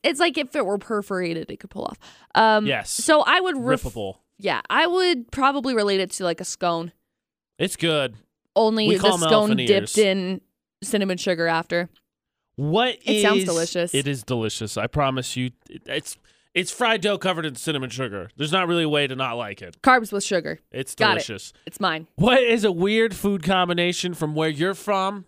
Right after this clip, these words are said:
Speaker 2: that people love, maybe you love, and then also apparently we're getting caught, maybe it's not an Iowa thing, but someone in Iowa swears it's an Iowa thing to have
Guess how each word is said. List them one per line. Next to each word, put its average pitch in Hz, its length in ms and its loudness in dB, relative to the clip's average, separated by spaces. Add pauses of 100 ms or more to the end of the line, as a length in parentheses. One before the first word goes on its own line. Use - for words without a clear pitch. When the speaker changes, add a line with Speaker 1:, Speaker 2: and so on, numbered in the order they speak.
Speaker 2:
that 139 240 -6
people 165 280 -4
love, 156 300 0
maybe 156 200 -2
you 170 200 0
love, 160 340 2
and 151 160 -4
then 151 80 -4
also 151 580 -2
apparently 170 680 0
we're 156 160 -4
getting 180 180 -4
caught, 202 240 -2
maybe 208 220 -4
it's 214 100 -8
not 254 180 -4
an 254 60 -8
Iowa 262 280 -2
thing, 208 240 -6
but 175 100 -6
someone 226 380 -2
in 202 80 -4
Iowa 180 320 0
swears 165 680 0
it's 139 160 -8
an 151 60 -2
Iowa 151 240 0
thing 143 300 -2
to 135 60 -2
have 131 320 -2